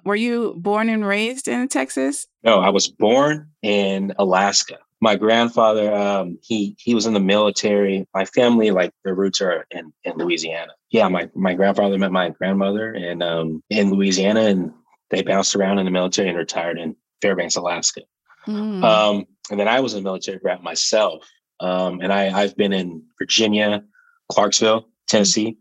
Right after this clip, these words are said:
Speaker 1: Mm-hmm, mm-hmm.
Speaker 2: Um, and then I went to, to Texas, and that's pretty much where I spent the bulk of my, my childhood out,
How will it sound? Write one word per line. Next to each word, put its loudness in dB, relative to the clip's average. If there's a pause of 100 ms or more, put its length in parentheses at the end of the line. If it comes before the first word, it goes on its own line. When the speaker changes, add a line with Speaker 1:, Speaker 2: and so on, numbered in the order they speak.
Speaker 1:
Mm-hmm, -4
mm-hmm. -6
Speaker 2:
Um, -4
and -10
then 2
I 0
went -4
to, -4
to -10
Texas, -4
and -6
that's 0
pretty -8
much -6 (300)
where 4
I 4
spent 0
the -2
bulk 0
of -6
my, -2 (160)
my -2
childhood -4
out, -2